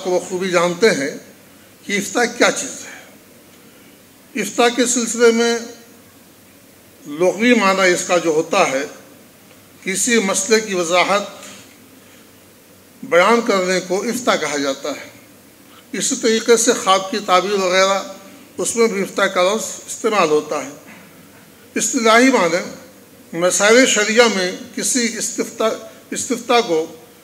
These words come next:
شرعی حکم کی وضاحت کے ساتھ بیان کرنا۔ اسی طریقے سے عناصر خمسہ، فتوے میں، افتاء میں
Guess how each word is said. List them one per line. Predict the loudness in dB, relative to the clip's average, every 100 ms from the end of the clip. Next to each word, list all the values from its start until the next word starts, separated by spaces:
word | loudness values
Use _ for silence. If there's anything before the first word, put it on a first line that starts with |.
| -16
شرعی | -6 -2 4 6
حکم | 6 2 0 -4
کی | -2
وضاحت | -2 0 2 2 0
کے | -2
ساتھ | 0 2 0 -4 -14 -20 -20 -20 -20 -20 -20
بیان | 2 4 4 2
کرنا۔ | -2 -4 -6 -12 -18 -20 -20 -20 -16 -14 -16 -18 -6
اسی | -2 0 4
طریقے | 4 6 4
سے | 6 8 8 8 2 -12 -16 -12
عناصر | -4 -2 0 4 4 4 2
خمسہ، | -4 -2 -2 -2 -4 -16 -20 -20 -20 -20 -20 -20 -20 -20 -20 -20 -20 -20 -20 -20 -20 -20
فتوے | -8 -6 0 6 6
میں، | 6 0
افتاء | -2 -8 0 2 4
میں | 2